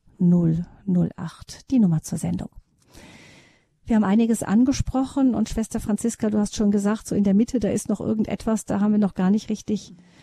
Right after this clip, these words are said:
äh, sind wir noch gar nicht richtig drauf eingegangen im ersten Austausch, sondern,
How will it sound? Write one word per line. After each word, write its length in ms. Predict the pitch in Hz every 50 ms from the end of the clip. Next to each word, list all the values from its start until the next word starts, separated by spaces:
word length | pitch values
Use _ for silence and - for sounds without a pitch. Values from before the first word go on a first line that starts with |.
| _ _ -
äh, 200 | - 220 208 202
sind 140 | 190 214 214
wir 80 | 208
noch 100 | 202 190
gar 140 | - 208 202
nicht 160 | 214 202 -
richtig 240 | 220 208 - 220 -
drauf 220 | - 208 202 -
eingegangen 600 | - - 190 220 220 233 - 226 220 214 214 214
im 140 | 202 196 208
ersten 380 | - 196 208 202 - - - -
Austausch, 640 | - 190 214 214 - - - 208 202 208 208 202 -
sondern, 640 | - - 202 190 196 190 190 185 185 190 190 196